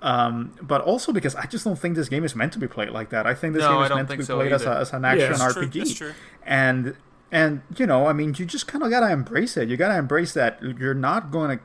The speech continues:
Speaker 1: you know, keep an eye on everything, on absolutely everything. But, you know, it's kinda like,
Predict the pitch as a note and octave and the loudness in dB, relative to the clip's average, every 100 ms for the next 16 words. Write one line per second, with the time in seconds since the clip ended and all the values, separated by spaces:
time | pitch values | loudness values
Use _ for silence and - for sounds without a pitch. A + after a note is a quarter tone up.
0 | _ - C3 A#2 A2 - D#3 B2 C3+ A#2+ | _ -6 -2 -2 -4 -6 -2 0 0 0
1 | A2+ C3 G#3 D#3 - A#2 A2+ A#2 C#3 - | 0 0 0 -4 -4 -6 -4 -2 -4 -4
2 | B2+ A2+ C3 D3 B2 C3 B2+ - - - | -2 0 0 0 -4 -4 -6 -12 -20 -14
3 | - C3+ B2+ D3 C3 - D#3+ C3 | -2 -2 2 2 0 0 0 -2